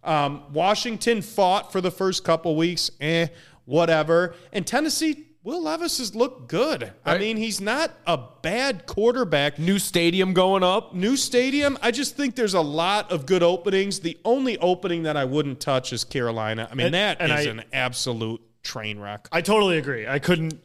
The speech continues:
Speaker 3: I couldn't agree more, but I do wanna say that, I don't know if you guys saw, like, they're, they interviewed one of the Lions executives today. Uh, I forgot his name, but he's, like, a high-rising executive in the Lions organization. It's no one we've ever talked about or ever brought up,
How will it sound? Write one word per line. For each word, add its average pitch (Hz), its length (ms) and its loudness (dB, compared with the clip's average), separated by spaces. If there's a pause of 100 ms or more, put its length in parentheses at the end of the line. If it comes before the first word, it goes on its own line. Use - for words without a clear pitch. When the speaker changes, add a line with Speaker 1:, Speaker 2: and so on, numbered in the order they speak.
(100)
Speaker 3:
I 147 120 0
couldn't 170 240 0
agree 151 200 0
more, 143 380 0
but 139 360 0
I 143 120 -2
do 139 200 -6
wanna 139 220 -4
say 131 320 -2
that, 131 380 -4
I 135 60 -2
don't 139 100 0
know 147 40 -4
if 135 100 -6
you 135 40 -6
guys 135 180 -4
saw, 123 280 -6
like, 123 240 -6
they're, 123 340 -6 (300)
they 135 260 0
interviewed 131 460 -4
one 127 140 -4
of 120 60 -8
the 120 80 -6
Lions 117 360 -8
executives 131 840 -8
today. 151 480 -2 (100)
Uh, 123 300 -4
I 127 120 -2
forgot 123 420 -6
his 120 160 -6
name, 117 320 -8
but 117 140 -8
he's, 113 220 -10
like, 117 160 -10
a 120 60 -6
high-rising 117 680 -4
executive 110 640 -10
in 117 160 -12
the 113 80 -10
Lions 110 320 -10
organization. 110 580 -10
It's 110 140 -10
no 131 120 -4
one 120 200 -6
we've 113 160 -8
ever 104 160 -10
talked 113 320 -10
about 117 280 -6
or 107 140 -8
ever 110 220 -8
brought 107 260 -6
up, 113 240 -8